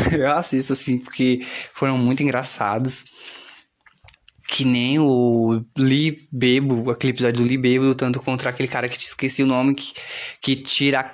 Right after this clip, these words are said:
cravícula do corpo pra lutar. Que, assim, a primeira vez que eu assisti isso, eu achei meio perturbador, assim, assim, muito forte. Mas tudo bem, eu era só criança. Qual o problema? Nenhum.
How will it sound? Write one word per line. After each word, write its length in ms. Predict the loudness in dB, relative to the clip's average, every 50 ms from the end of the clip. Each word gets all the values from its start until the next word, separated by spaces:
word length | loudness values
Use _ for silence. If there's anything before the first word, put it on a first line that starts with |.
| -18 _ -10 -6
cravícula 640 | -2 -2 0 0 0 0 0 0 0 2 2 2 2
do 220 | 0 -2 -2 -4
corpo 960 | -4 -4 -2 2 4 4 6 6 4 2 0 -4 -2 -2 -2 -2 -2 -8 -16 _ _
pra 200 | _ 0 0 2
lutar. 960 | 2 2 2 2 0 -6 -6 -4 -2 0 2 2 2 2 2 0 -2 -6 -12 -16 -20 -18 -16 -14 -14 -14 -14 -16 -18 _ _
Que, 360 | -4 0 0 2 2 0 0 0
assim, 540 | -2 -2 0 0 2 2 4 4 4 2 0 -2 -4
a 80 | -6 -2
primeira 220 | 0 2 2 2
vez 100 | 2 0
que 80 | 0 0
eu 20 |
assisti 320 | 0 0 0 0 0 0
isso, 160 | 0 0 -2 0
eu 40 |
achei 160 | 0 0 2 0
meio 180 | 0 0 -2
perturbador, 800 | -6 -6 -6 -6 -2 0 0 0 2 0 0 2 2 4 4 2
assim, 260 | 2 0 0 0 0
assim, 200 | 0 0 2 2
muito 240 | 2 2 0 -2 -4
forte. 640 | -6 -6 -6 -2 0 2 2 2 0 -2 -6 -4 -4
Mas 260 | -2 -2 -2 -4 -4 -8 -12 -18 -20 -20 -20 -20 -20 -8 _
tudo 180 | 0 2 2
bem, 220 | 4 4 2 4 4
eu 60 | 4
era 120 | 4 4
só 120 | 2 0 -2
criança. 1000 | -2 -2 0 2 2 4 4 2 2 2 2 0 0 0 0 0 0 0 -2 -4 -8 -12 _
Qual 140 | 0 0 0
o 80 | 0
problema? 840 | 0 -2 0 0 2 2 2 2 2 0 0 0 -2 -4 -8 -12 -16 _ _ _ _ _ _ _ _ _ -4
Nenhum. 640 | 0 0 0 2 2 4 4 4 4 4 2 0